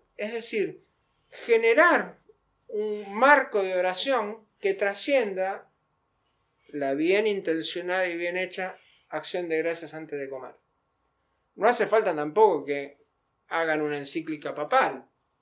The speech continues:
Pueden decir, bueno, los lunes vamos a orar por el misionero este que está en el Chaco, por el misionero este que está en Paraguay, por el misionero este que está en, no sé, en la India. No hace falta que oren por ochocientos misioneros. Pueden t-,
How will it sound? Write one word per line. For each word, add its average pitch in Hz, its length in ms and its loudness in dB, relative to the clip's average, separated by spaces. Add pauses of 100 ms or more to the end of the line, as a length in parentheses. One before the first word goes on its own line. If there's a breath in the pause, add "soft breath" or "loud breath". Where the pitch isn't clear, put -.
(460)
Pueden 165 320 -8
decir, 151 300 -6
bueno, 165 300 -2
los 170 160 -4
lunes 240 220 -4
vamos 208 160 0
a 190 40 0
orar 220 280 0
por 190 140 -6
el 175 160 -10
misionero 202 480 -4
este 220 220 -2
que 180 100 -10
está 175 540 -6
en 156 380 -10
el 160 180 -8
Chaco, 311 480 0
por 160 100 -10
el 151 80 -4
misionero 165 460 -12
este 170 200 -14
que 151 80 -12
está 170 140 -10
en 160 60 -8
Paraguay, 180 540 -4
por 156 180 -8
el 156 80 -10
misionero 170 460 -14
este 196 200 -10
que 160 80 -10
está 160 380 -8 (540)
en, 135 440 -12
no 135 100 -14
sé, 123 420 -16
en 131 120 -18
la 143 180 -8
India. 101 340 -16 (760)
No 160 60 -10
hace 170 140 -14
falta 285 320 4
que 151 100 -2
oren 151 180 -6
por 147 260 -8
ochocientos 151 680 -8
misioneros. 131 640 -18
Pueden 190 360 -4
t-, - 180 -20